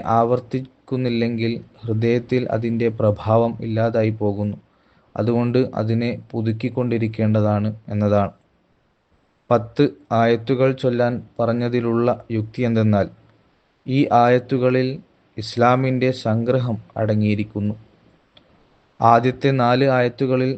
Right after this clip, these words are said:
അള്ളാഹുവിൻ്റെ വചനങ്ങളെ പിൻപറ്റിക്കൊണ്ട് സൽക്കർമ്മങ്ങൾ ചെയ്യുന്നതിനെ സംബന്ധിച്ച് പരാമർശിക്കുന്നു. ആയത്തുൽ കുർസിയിൽ അള്ളാഹുവിൻ്റെ സിഫത്തുകളിൽ ശ്രദ്ധിക്കാനും ചിന്തിക്കാനും പറയുന്നു. അവസാന മൂന്ന് ആയത്തുകളിൽ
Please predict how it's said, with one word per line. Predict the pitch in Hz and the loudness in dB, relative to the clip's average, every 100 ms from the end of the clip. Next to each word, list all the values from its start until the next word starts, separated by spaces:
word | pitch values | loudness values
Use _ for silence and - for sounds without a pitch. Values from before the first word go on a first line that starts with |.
| - | -6
അള്ളാഹുവിൻ്റെ | 117 117 123 120 123 123 123 123 | -2 0 0 -2 -6 -2 -2 -2
വചനങ്ങളെ | 120 113 120 127 127 127 123 | -2 -2 0 0 0 0 0
പിൻപറ്റിക്കൊണ്ട് | 123 117 117 113 120 117 117 113 107 | -2 -4 -4 -4 -6 -6 -4 -4 -6
സൽക്കർമ്മങ്ങൾ | - 113 110 113 123 127 123 120 113 - | -4 -2 -2 -2 -2 -2 -4 -4 -6 -8
ചെയ്യുന്നതിനെ | 120 113 117 117 113 113 | -4 -4 -2 -4 -4 -4
സംബന്ധിച്ച് | 110 113 110 110 107 110 | -4 -4 -2 0 -2 -6
പരാമർശിക്കുന്നു. | 104 107 104 104 101 104 104 104 - _ _ _ _ _ _ _ _ _ _ _ _ | -4 0 0 -2 -4 -10 -6 -8 -8 _ _ _ _ _ _ _ _ _ _ _ _
ആയത്തുൽ | - 110 117 113 127 | 0 4 4 2 -2
കുർസിയിൽ | 123 120 117 113 131 120 110 - - | 0 -2 -4 -2 0 0 -4 -10 -6
അള്ളാഹുവിൻ്റെ | 110 113 120 120 120 123 | 0 2 2 0 -2 -4
സിഫത്തുകളിൽ | - 117 113 123 107 143 135 127 | -4 -6 -2 -4 0 2 2 0
ശ്രദ്ധിക്കാനും | - - 117 117 110 113 113 113 113 - | -4 -10 -6 -6 -4 -2 -2 -2 -6 -8
ചിന്തിക്കാനും | 117 110 113 110 110 110 104 | -4 0 0 2 2 2 2
പറയുന്നു. | 101 101 101 107 - _ _ _ _ _ _ _ _ _ _ _ _ | 2 2 0 -2 -6 _ _ _ _ _ _ _ _ _ _ _ _
അവസാന | 107 113 110 139 131 | 2 2 4 2 2
മൂന്ന് | 131 123 127 131 | 2 0 0 0
ആയത്തുകളിൽ | 123 120 113 127 120 117 | 0 -2 -4 -4 -2 -2